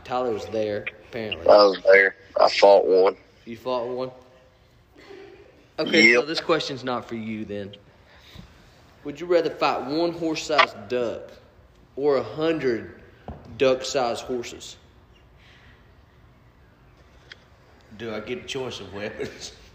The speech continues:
Speaker 1: Nope.
Speaker 3: Uh, well, a, a horse-sized duck seems like it could do a lot of damage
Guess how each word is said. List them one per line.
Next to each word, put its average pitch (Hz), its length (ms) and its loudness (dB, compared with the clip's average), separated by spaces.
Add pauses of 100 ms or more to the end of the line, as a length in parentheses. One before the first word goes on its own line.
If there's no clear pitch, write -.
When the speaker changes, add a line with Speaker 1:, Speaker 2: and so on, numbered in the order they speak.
(560)
Speaker 1:
Nope. 156 300 0 (720)
Speaker 3:
Uh, 98 140 -12 (1500)
well, 127 340 -4 (1500)
a, 101 100 -10 (460)
a 107 240 -8 (960)
horse-sized 139 800 0
duck 131 480 -6
seems 113 320 -8
like 104 200 -8
it 110 140 -12
could 98 140 -16
do 104 160 -6
a - 20 -8
lot 98 300 -4
of 101 100 -16
damage 110 420 -10